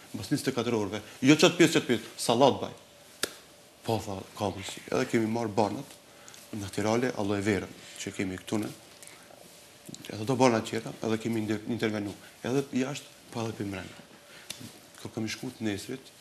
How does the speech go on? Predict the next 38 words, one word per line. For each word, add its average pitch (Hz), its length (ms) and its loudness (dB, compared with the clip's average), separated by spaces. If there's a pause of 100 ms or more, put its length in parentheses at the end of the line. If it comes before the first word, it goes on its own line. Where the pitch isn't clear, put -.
(160)
edhe 104 160 -4
u 107 60 -6
thonë, 104 180 -6
"Ma 110 100 0
bia, 107 220 -4 (340)
se - 120 -10
a 104 60 -2
bia 98 200 -2
thiri?" 113 280 -6 (360)
"O, 113 100 -4 (140)
ajde, 107 240 0 (240)
ta 110 80 -2
krymi 107 320 -4 (260)
qatë 110 180 -4
për 101 120 -6
zërë." 101 140 -6
"A, 113 200 8
jo?" 135 340 10 (840)
Se, 113 120 -4 (220)
kësheri 110 320 0
thot. - 180 -12 (1040)
Edhe 101 260 -6
ka 104 100 -8
shku 120 260 -10
kama, 110 240 -6
ju 101 140 -8
ka 110 100 -10
shnosh. - 400 -12 (120)
Le 101 120 -2
që 110 160 -6
kemi 117 180 -6
shnosh 113 260 -10
kama, 123 200 -8 (420)
le 98 180 -4
që 98 180 -4
kemi 113 160 -2
pru 117 180 -4
imunitetin, 113 560 -6